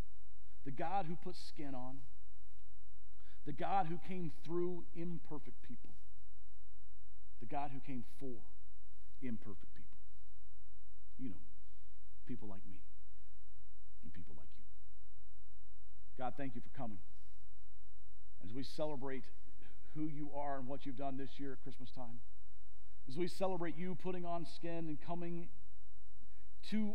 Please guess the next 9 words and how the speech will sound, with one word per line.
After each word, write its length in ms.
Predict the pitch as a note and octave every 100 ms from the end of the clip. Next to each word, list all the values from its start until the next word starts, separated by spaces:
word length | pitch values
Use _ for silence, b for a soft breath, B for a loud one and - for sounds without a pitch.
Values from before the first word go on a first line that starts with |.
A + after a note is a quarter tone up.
| -
our, 340 | E3 G3 G3 F3 - - -
our 160 | E3+ G3
world, 400 | E3 F3 E3+ - - - - - - - - - - - - B B B B B -
Emmanuel, 800 | D#3 D#3+ F#3 G3 F#3+ F3 F3 D#3
God 340 | C#3+ D#3 F3
with 220 | E3 D#3+ D#3+
us, 220 | D#3 D3
as 80 | C#3
we 200 | D3+